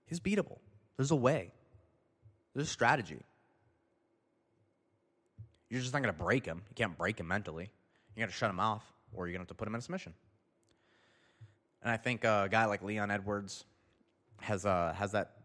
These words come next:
pedigree with the submissions that can make him, you know, question the stand-up, force the takedown, and, you know, get Leon Edwards into a submission situation. So anyway,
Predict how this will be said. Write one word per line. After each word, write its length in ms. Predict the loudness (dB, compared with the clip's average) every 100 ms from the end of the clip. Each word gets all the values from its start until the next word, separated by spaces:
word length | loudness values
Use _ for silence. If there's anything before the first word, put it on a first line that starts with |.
| -4
pedigree 480 | 0 2 0 -2 -4
with 160 | -4 -8
the 80 |
submissions 640 | -8 -6 -6 -6 -8 -10 -8
that 140 | -8
can 160 | -8 -6
make 220 | -6 -6
him, 240 | -8 -8 -12 _ -20 -20 -20 _ _ _ _ -10
you 100 | -4
know, 240 | -4 -6 -12 _ _ _ -8
question 420 | 0 0 0 -4
the 80 | -6
stand-up, 480 | -4 -4 -2 -6 -10
force 440 | -6 -2 0 0
the 100 | -4
takedown, 640 | -2 -2 -2 -4 -4 -6 -10 -10
and, 520 | -8 -8 -10 -12 -14 _ -16
you 120 | -14
know, 380 | -14 -16 -18 -18 -20 -20 _ _ _ _ _ _ _ _ _ _ _ _ _ _ _ _ _ _ _ _ _ _ _ _ -12 0
get 260 | 0 0 -8 _ _ -8
Leon 360 | -2 -2 -2
Edwards 300 | -4 -4 -6
into 200 | -8 -10
a 40 | -10
submission 640 | -8 -8 -8 -8 -8 -12 _ _ _ -14
situation. 500 | -12 -10 -12 -12 -20 _ _ _ _ _ _ _ _ _ _ _ _ _ _ _ _ _ _ -20 -2
So 120 | 2
anyway, 220 | 2 2